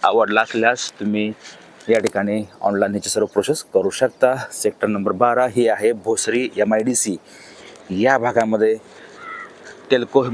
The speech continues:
समोर टेल्को कंपनी आहे, टेल्को कंपनीच्या अगदी बॅक साईडला हे सर्व काही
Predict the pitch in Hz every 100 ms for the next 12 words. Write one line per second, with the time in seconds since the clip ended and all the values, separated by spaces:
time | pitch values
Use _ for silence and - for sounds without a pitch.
0 | 107 123 120 120 120 117 - 135 127 -
1 | - - 113 104 123 131 123 160 135 123
2 | 120 110 113 117 101 160 - - - -
3 | - 113 139 - 127 104 95 - - -
4 | - - - - - - - 110 117 110
5 | 117